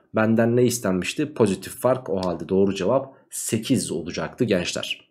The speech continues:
Devam ediyorum. Elli beşinci soruyla Samsun. Daha geçen gün ziyaret ettik Samsun'u fuarda.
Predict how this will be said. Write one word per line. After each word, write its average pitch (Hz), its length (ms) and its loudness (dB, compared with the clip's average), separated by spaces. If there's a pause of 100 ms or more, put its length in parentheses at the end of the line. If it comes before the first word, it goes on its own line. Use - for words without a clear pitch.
(460)
Devam 104 260 2
ediyorum. 117 440 4
Elli 98 320 2
beşinci 113 360 2
soruyla 107 600 0
Samsun. 123 880 -2
Daha 90 180 -2
geçen 98 440 0
gün 113 180 0
ziyaret 101 400 2
ettik 95 260 -8
Samsun'u 92 560 -4
fuarda. - 640 -2